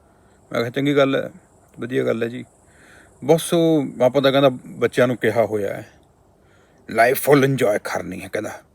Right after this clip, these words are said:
ਜਿੱਥੇ ਮਰਜ਼ੀ, ਮੁੰਡੇ ਨੂੰ ਕਹਿੰਦਾ ਜਿਹੜੀਆਂ ਮਰਜ਼ੀ ਕੁੜੀਆਂ ਰੱਖ, ਕੁਛ ਨਹੀਂ ਹੁੰਦਾ। ਕੁੜੀ ਨੂੰ ਕਹਿੰਦਾ ਜਿੱਥੇ ਮਰਜ਼ੀ ਕੋਈ-, ਮੈਂ ਕਿਹਾ, "ਤੇਰਾ ਭਲਾ ਜੇ ਮੈਂ ਤਾਂ ਮੂੰਹ ਵੱਲ ਦੇਖਾਂ।"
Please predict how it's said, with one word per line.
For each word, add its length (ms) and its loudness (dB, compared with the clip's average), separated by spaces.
ਜਿੱਥੇ 200 -4
ਮਰਜ਼ੀ, 440 -2
ਮੁੰਡੇ 440 -2
ਨੂੰ 120 -2
ਕਹਿੰਦਾ 180 4
ਜਿਹੜੀਆਂ 320 0
ਮਰਜ਼ੀ 260 -2
ਕੁੜੀਆਂ 280 0
ਰੱਖ, 160 0
ਕੁਛ 260 -2
ਨਹੀਂ 60 -6
ਹੁੰਦਾ। 140 -8
ਕੁੜੀ 200 -4
ਨੂੰ 60 -2
ਕਹਿੰਦਾ 100 -2
ਜਿੱਥੇ 200 0
ਮਰਜ਼ੀ 300 0
ਕੋਈ-, 180 -10
ਮੈਂ 240 -2
ਕਿਹਾ, 100 -2
"ਤੇਰਾ 240 -4
ਭਲਾ 260 0
ਜੇ 60 -2
ਮੈਂ 140 0
ਤਾਂ 60 0
ਮੂੰਹ 200 -2
ਵੱਲ 140 0
ਦੇਖਾਂ।" 260 -6